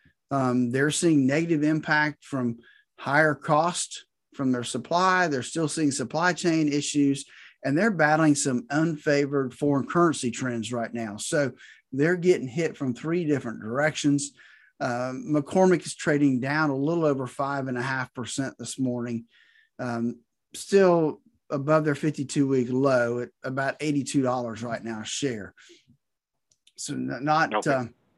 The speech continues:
Speaker 1: not real good news for them, uh,
Speaker 2: Right.
Speaker 1: as well. Uh, we've got, um, uh, one more earnings report. I'm gonna leave that for just a second because we have two, um, things that I think we need to mention before we go into that last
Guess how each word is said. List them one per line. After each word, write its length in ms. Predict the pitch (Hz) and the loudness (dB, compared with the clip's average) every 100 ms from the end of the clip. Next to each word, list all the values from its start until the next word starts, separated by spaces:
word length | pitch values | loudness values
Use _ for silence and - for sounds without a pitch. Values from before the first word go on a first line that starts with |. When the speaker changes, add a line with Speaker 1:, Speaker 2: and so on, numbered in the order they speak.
| _ _ | _ _
Speaker 1:
not 260 | 143 143 147 | -2 -2 0
real 180 | 147 139 | 2 2
good 240 | 127 120 | 2 0
news 300 | 117 117 107 | -2 -4 -8
for 140 | - 104 | -12 -10
them, 460 | 113 117 110 95 _ _ _ _ | -10 -10 -10 -12 _ _ _ _
uh, 280 | 117 113 110 110 | -4 -4 -4 -4
Speaker 2:
Right. 60 | 113 | -8
Speaker 1:
as 140 | 98 | -8
well. 520 | 104 110 107 98 92 _ - _ _ - | -10 -10 -10 -12 -14 _ -20 _ _ -12
Uh, 460 | - 120 120 117 123 | -8 -8 -6 -6 -2
we've 220 | 147 147 | -2 0
got, 400 | 160 165 151 - | 4 4 2 0
um, 400 | 147 135 131 127 - | 0 0 -2 -6 -6
uh, 220 | 147 165 | -4 -2
one 320 | 151 196 233 | 2 4 6
more 240 | 202 196 175 | 4 2 0
earnings 320 | 165 196 185 | 0 0 -2
report. 300 | 170 165 185 | -4 2 2
I'm 120 | 160 160 | 4 2
gonna 140 | 147 | 2
leave 200 | 160 190 | 2 2
that 200 | 160 131 | 2 2
for 80 | 147 | -2
just 280 | 143 196 160 | -4 -4 -4
a 40 | |
second 380 | - 160 147 143 | -2 0 0 -2
because 240 | 127 147 139 | -2 -4 -2
we 100 | 143 | -2
have 140 | 131 - | -2 -8
two, 640 | - 247 214 139 127 143 147 _ _ _ _ - | -8 -2 2 4 4 0 -6 _ _ _ _ -4
um, 480 | 143 135 127 123 | 0 0 0 -2
things 320 | 117 175 170 147 | -2 0 0 2
that 100 | 139 | 0
I 80 | |
think 220 | 131 175 - | 0 -4 -2
we 120 | 143 | 0
need 160 | 151 147 | 2 2
to 80 | |
mention 520 | 120 131 123 131 123 117 | 0 -2 -4 -4 -4 -4
before 400 | 110 - 156 147 | -8 -2 0 2
we 140 | 131 | 2
go 160 | 131 139 | 0 -2
into 140 | 127 | -2
that 220 | 123 117 | -4 -6
last 400 | 127 139 143 135 | -6 -4 -4 -6